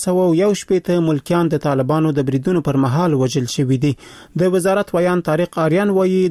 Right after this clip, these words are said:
دغو، د ده په ټکو یرغلیزو بریدونو کې له شپږ سوه ډیر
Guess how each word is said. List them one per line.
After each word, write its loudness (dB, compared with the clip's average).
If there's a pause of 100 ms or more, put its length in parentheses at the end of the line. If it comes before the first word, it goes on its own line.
دغو، 2 (680)
د 2 (120)
ده -2
په -4
ټکو -2
یرغلیزو 0
بریدونو 0
کې 2 (400)
له 0
شپږ -4
سوه 2
ډیر 2